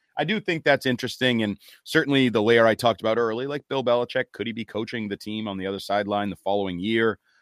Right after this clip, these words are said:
Um, Gary Myers report that the Chargers would make sense and Bill likes the West Coast. And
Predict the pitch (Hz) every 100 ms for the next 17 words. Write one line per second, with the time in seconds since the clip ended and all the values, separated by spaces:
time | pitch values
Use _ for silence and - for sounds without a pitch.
0 | _ - 92 85 80 101 101 95 98 101
1 | 104 95 98 104 101 101 92 - 92 98
2 | 98 92 92 92 92 87 - 95 92 87
3 | 85 92 87 92 - - 87 95 - 92
4 | 90 90 - 87 85 85